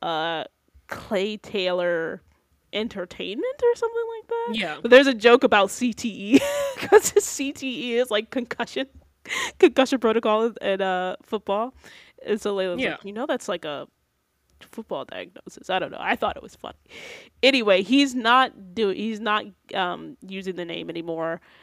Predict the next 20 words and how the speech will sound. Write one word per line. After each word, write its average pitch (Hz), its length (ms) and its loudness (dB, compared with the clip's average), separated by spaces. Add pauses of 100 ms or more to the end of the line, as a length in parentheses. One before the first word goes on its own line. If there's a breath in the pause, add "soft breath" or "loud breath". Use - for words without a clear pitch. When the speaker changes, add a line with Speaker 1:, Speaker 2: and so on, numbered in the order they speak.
(260 soft breath)
Speaker 1:
And 190 560 0
ne-, 208 320 -4
the 202 120 -4
next 202 220 -2
scene 208 160 -8
we 190 100 -8
get 180 320 -4
is 190 200 -6
Layla 185 440 -2
in 185 460 -6
the 175 560 -4 (380)
back 202 260 2
of - 160 -8
her 302 260 2
record 185 380 -4
label. 185 440 -8 (640 loud breath)
And 277 120 6
I 311 120 8
promise 302 600 2
you, 175 400 -4